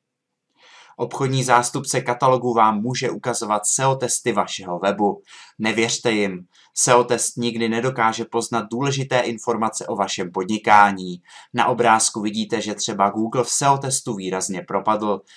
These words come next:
Přitom se jedná o firmu, která vydělává miliony dolarů.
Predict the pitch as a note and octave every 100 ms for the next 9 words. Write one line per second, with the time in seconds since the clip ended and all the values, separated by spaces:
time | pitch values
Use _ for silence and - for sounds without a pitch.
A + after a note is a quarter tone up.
0 | - - D3+ C#3+ D#3+ - D3+ C3 A2 F#2+
1 | - C#3+ B2 B2 - B2 G#2+ G2 G2+ A2
2 | G2+ F#2+ F2 F2 F2+ B2 C#3 B2+ A#2 F#2+
3 | F2+ F2+ E2+ E2